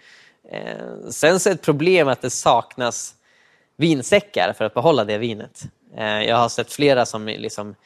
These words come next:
i sina yngre dagar har varit väldigt pepp och så bara, "Ja, jag vill leva radikalt, jag vill leva i kommunitetsliv." Och sen så när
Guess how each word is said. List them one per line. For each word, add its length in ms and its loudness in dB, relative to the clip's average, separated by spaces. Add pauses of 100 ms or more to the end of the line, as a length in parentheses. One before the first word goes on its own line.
(300)
i 100 -8
sina 220 0
yngre 220 2
dagar 240 4
har 100 2
varit 220 2
väldigt 300 2
pepp 260 -6
och 60 -10
så 40 -20
bara, 180 -4
"Ja, 240 4
jag 100 2
vill 100 4
leva 240 4
radikalt, 580 2
jag 100 4
vill 120 0
leva 200 0
i 40 0
kommunitetsliv." 720 -4
Och 120 -8
sen 220 0
så 160 -6
när 180 2